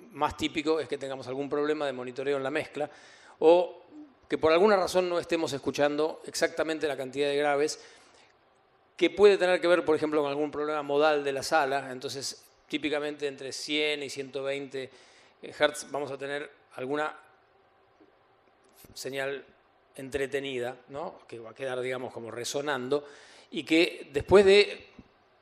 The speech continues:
eh, o sea, en el proceso de mezcla la, la van a escuchar como más fuerte de lo que realmente está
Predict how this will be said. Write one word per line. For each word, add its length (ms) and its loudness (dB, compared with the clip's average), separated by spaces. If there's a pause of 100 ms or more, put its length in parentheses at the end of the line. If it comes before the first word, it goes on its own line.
(180)
eh, 500 -10
o 60 -10
sea, 140 -2
en 80 -4
el 60 -8
proceso 340 0
de 80 4
mezcla 380 2
la, 300 -2
la 100 -2
van 100 0
a 20 -8
escuchar 280 -2
como 180 -6
más 180 -2
fuerte 560 2
de 80 -12
lo 120 -8
que 80 -8
realmente 280 -8
está 300 -6